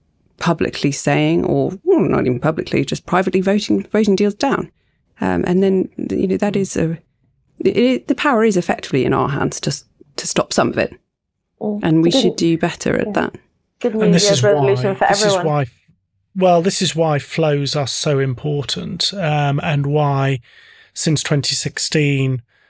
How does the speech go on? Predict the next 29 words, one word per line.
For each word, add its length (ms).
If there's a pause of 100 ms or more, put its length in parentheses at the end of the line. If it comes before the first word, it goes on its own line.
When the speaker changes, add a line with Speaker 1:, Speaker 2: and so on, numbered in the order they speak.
(200)
Speaker 3:
the 80
fact, 480
I 60
think 480
it's 160
seventy-eight 1120
out 200
of 100
ninety-one 640
quarters 560
have 120
seen 220
outflows 540
from 140
U 160
K 200
equity 400
funds. 600 (480)
The, 720 (1200)
uh, 720 (120)
I'm 160
not, 200 (240)
certainly 300
not 180
commenting 420
on, 220
on, 220
on 200
Laura, 360